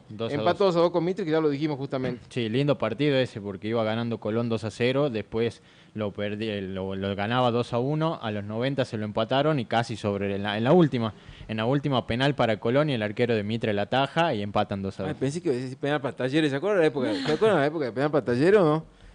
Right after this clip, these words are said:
Speaker 2: Fue la
Speaker 1: Sí.
Speaker 2: época de Ciale, ¿no?
Speaker 1: Claro, después, bueno, ahora se hizo famoso el penal para River, pero está la, la cargada esa.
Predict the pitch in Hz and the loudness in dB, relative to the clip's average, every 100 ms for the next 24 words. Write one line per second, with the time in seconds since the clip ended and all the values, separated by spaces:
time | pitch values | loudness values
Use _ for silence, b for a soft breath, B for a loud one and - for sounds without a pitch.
0 | b 190 185 185 165 131 120 190 220 180 | b 4 6 6 4 2 2 6 6 6
1 | 156 226 - b b b _ 147 143 120 | 2 -2 -10 b b b _ 0 0 0
2 | 117 147 127 143 135 135 123 - 117 117 | 0 0 4 4 4 2 0 -2 -6 -6
3 | - 107 117 131 127 107 101 95 92 90 | -6 -4 -4 -4 -2 -2 -2 -4 -6 -6
4 | 104 113 104 92 107 139 117 101 _ _ | -4 -2 -2 -4 -2 0 -2 -4 _ _
5 | b b b - 104 120 107 101 101 95 | b b b -4 0 0 0 -2 -2 -4
6 | 90 87 95 101 107 131 113 104 | -6 -8 -4 -2 0 0 -2 -8